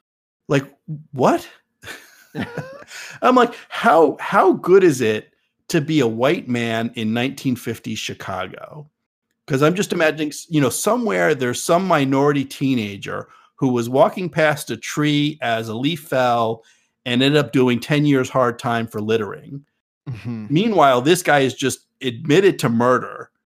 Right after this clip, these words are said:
Speaker 1: and he gets, "You ought to be ashamed of yourself."
Speaker 2: Right.
Speaker 1: Does that seem
Speaker 2: And
Speaker 1: fair?
Speaker 2: no, it does, that's true. It does not seem fair. Uh,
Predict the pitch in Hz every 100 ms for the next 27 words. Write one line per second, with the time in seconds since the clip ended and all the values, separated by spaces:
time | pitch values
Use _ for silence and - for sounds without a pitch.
0 | _ _ _ - 131 123 117 120 - -
1 | 131 127 143 135 127 117 110 95 - 95
2 | 92 92 - - - - - _ _ _
3 | _ _ - 131 117 101 101 _ _ _
4 | _ _ _ _ _ 139 117 185 - 185
5 | 135 156 151 156 - _ _ - - 175
6 | 127 113 120 175 165 147 156 151 - 156
7 | 131 127 139 160 170 - 160 135 - 117
8 | 113 113 _ _ _ _ - - _